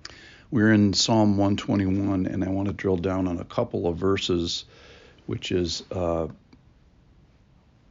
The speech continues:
one of my favorite things to do, and that is verse five and six of Psalm one twenty-one. Let me read. "The Lord is your keeper.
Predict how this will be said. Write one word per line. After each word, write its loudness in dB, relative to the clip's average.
one -4
of -2
my -4
favorite 0
things -2
to -6
do, 0
and -4
that 2
is 0
verse -2
five 2
and -2
six -8
of -6
Psalm 0
one -2
twenty-one. -4
Let -8
me -4
read. -4
"The 0
Lord 2
is -2
your 0
keeper. -6